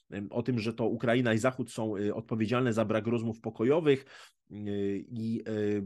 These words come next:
także wskazał Putin na to, że Zachód hamuje, y, te, mm, powiedzielibyśmy,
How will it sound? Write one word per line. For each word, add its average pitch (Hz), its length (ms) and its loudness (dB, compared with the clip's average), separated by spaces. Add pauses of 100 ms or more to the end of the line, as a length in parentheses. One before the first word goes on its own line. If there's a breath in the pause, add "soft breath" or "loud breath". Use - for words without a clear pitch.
(340)
także 127 320 2
wskazał 123 440 -2
Putin 127 380 -4
na 117 120 -2
to, 123 120 -2
że 110 180 0
Zachód 117 460 -2 (340 loud breath)
hamuje, 135 520 4 (320 loud breath)
y, 92 260 -8
te, 107 200 -2 (200)
mm, 101 420 -18
powiedzielibyśmy, 113 880 0